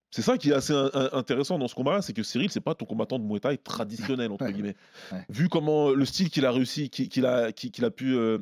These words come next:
Speaker 1: acquérir ensuite en arrivant en Factory, ce que il m'a, ce que Nassourdine aussi faisait, donc beaucoup plus de déplacements sur la pointe des pieds, je décale, je sors, je pique, je change de garde, et cetera.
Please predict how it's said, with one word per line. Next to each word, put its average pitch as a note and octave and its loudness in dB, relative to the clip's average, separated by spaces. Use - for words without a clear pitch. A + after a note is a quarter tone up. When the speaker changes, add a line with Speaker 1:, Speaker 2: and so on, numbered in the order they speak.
Speaker 1:
acquérir C3 0
ensuite B2+ -4
en A#2+ 0
arrivant A2 0
en A2 -2
Factory, C#3 0
ce - -12
que A2+ 0
il G#2 0
m'a, A2+ 2
ce - -12
que A2+ 2
Nassourdine A#2+ -2
aussi A#2+ -6
faisait, A#2+ -2
donc G2 -6
beaucoup G#2+ -2
plus A#2+ -6
de A2 -2
déplacements A2+ -2
sur B2 -6
la G#2+ -2
pointe A2+ -6
des G#2 -2
pieds, C#3+ 2
je A#2+ -2
décale, A#2+ 0
je A2 -4
sors, C3 0
je G#2+ -6
pique, C#3 -4
je G2+ -6
change G2+ -6
de A2 0
garde, A#2 0
et - -12
cetera. A2 -4